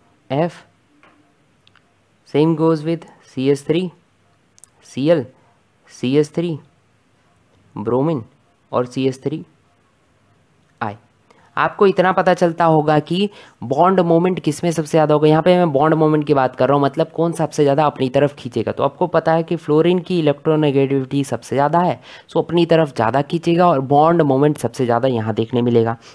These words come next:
ये तो हम समझ गए। पर डायपोल मोमेंट इसमें ऐसा नहीं होता। डायपोल मोमेंट की सीरीज चेंज हो जाती है। डायपोल मोमेंट की सीरीज कैसे हो जाएगी? सी एस थ्री सी एल जो है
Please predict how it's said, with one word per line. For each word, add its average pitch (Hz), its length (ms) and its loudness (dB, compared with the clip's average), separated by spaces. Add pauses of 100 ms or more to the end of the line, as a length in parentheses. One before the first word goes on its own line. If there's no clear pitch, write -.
(100)
ये 147 140 4
तो 151 100 -4
हम 131 140 0
समझ 113 300 -4
गए। 120 160 -6 (540)
पर 151 220 4 (220)
डायपोल 113 640 0
मोमेंट 190 460 -2
इसमें 180 260 -2
ऐसा 175 280 2
नहीं 175 140 0
होता। 110 240 -4
डायपोल 135 500 0
मोमेंट 170 340 0
की 185 140 0
सीरीज 160 440 -2
चेंज 131 300 0
हो 107 80 -4
जाती 101 320 -10
है। 104 140 -16
डायपोल 139 340 0
मोमेंट 175 300 -2
की 175 120 -2
सीरीज 170 300 -2
कैसे 165 260 -4
हो 165 100 0
जाएगी? 151 440 -2 (720)
सी 175 340 -2
एस 214 260 2
थ्री 185 220 0
सी 151 360 -4
एल 180 140 2
जो 127 200 -4
है 160 240 -2